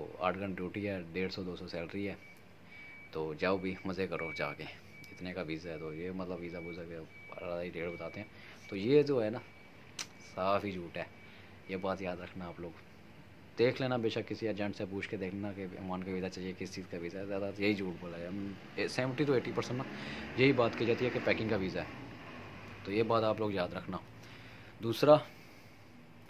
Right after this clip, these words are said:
packing, packing का visa होता है, ये नहीं है कि नहीं होता, packing का visa भी है, लेकिन बारह घंटे ड्यूटी है वहाँ पे, पैकिंग की ड्यूटी हमारे मतलब आदमी लोग काम कर रहे हैं, वो बताते हैं पैकिंग का हम काम कर रहे हैं,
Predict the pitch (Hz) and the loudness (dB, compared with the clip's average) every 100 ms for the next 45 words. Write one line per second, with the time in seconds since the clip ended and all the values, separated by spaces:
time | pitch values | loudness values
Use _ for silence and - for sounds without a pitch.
0 | - - - - - - - - 95 - | -18 -18 -20 -20 -20 -20 -20 -10 -10 -10
1 | - - - - - - - - - - | -16 -18 -20 -20 -20 -20 -18 -20 -20 -4
2 | - 117 147 135 120 139 110 - 139 117 | -2 4 6 6 6 6 4 2 0 2
3 | 110 139 135 110 110 110 98 92 92 98 | 2 2 0 0 0 0 -2 -6 -6 -4
4 | 113 107 101 107 104 95 92 113 - - | -2 0 -2 -2 -2 -2 -2 -4 -8 -12
5 | - 98 92 92 104 127 131 110 101 101 | -8 -6 -6 -2 0 0 0 -2 -4 0
6 | 139 160 120 113 107 - - - - - | 2 2 0 -2 -6 -12 -20 -20 -20 -6
7 | 95 92 101 95 95 98 92 95 95 92 | -4 -2 -4 -6 -4 -4 -2 -2 -4 -4
8 | 92 92 85 98 95 95 92 92 95 107 | -2 -4 -4 -6 -6 -6 -8 -6 -4 -4
9 | 107 95 95 - 90 104 101 95 92 101 | -4 -6 -6 -8 -8 -6 -6 -6 -6 -4
10 | 101 92 90 - 95 90 92 90 110 | -4 -6 -8 -8 -6 -6 -6 -6 -8